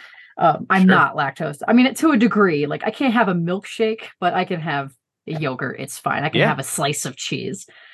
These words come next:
Speaker 1: Um, as we just talked about pizza for, you know, twenty minutes.
Speaker 2: Y-, uh,
Speaker 1: Um,
Speaker 2: yeah, exactly.
Speaker 1: <laughs> but yeah, I tried it and it's, it's good. It's, it, it, the, the, the, the egg gets the peanut butter all melty.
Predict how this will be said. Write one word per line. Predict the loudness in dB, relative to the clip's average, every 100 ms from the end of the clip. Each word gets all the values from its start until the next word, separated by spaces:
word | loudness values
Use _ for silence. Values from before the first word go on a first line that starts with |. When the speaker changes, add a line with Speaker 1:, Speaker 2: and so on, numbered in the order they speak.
| -20 -4
Speaker 1:
Um, | 0 2 2
as | 0 2
we | 0
just | 0
talked | 0 0
about | 0 -2
pizza | -2 -10 -10 -12
for, | -10 -10 -10 -14 _ _ _ _
you | -6
know, | -4 -4
twenty | -2 0 0
minutes. | -2 -4 -8 -2
Speaker 2:
Y-, | 2
uh, | 2
Speaker 1:
Um, | 2
Speaker 2:
yeah, | 2 2
exactly. | 4 2 4 2 2
Speaker 1:
<laughs> | 0 2 2 2 -6 -20 _ _ _
but | 2 4 2 0
yeah, | 0 2 2 2
I | -2
tried | -2 0 0 0
it | -4 -6
and | -6 -6 -6 -10 -14 _ -4
it's, | -4 -4 -12 -14 -18 _ -10
it's | -10 -10
good. | -8 0 2 2 2 -2 -10 -4
It's, | -2 -4 -10 -14 _ _ _
it, | 2 6
it, | 6 4
the, | 4 6 6
the, | 2
the, | 0 -2 0 -2
the | -6 -4
egg | -2 0 -2 -8 -8
gets | -6 -6
the | -8
peanut | -4 -4 0
butter | 0 2 2
all | 0
melty. | 0 -4 -4 -2 0 0 0 -4